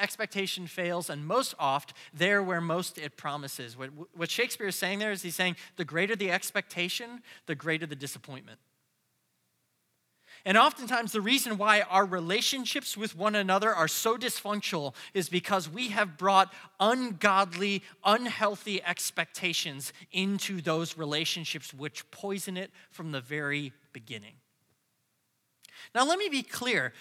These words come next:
I'm not saying that all expectations are bad. There are certain expectations that are good expectations. For example, if you're married, it's a healthy expectation to expect your, your spouse to be faithful to you.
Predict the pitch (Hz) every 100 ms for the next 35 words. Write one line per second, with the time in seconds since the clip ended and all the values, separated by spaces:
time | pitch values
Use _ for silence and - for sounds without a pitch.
0 | - 226 392 427 - 320 269 226 185 170
1 | 185 185 170 - 156 - 160 139 156 143
2 | 147 123 120 104 101 - _ _ _ _
3 | _ _ _ - - 254 392 - 330 285
4 | - 262 254 240 226 240 196 170 202 185
5 | - 196 - 311 - 104 - - _ _
6 | _ _ _ _ - 254 202 277 269 226
7 | - 220 202 269 214 135 135 202 208 247
8 | 202 - 269 - - 208 - 226 - -
9 | 240 - 190 180 208 202 196 - - 214
10 | - 196 156 _ - 165 - - 214 208
11 | - 185 190 240 247 - 127 117 117 104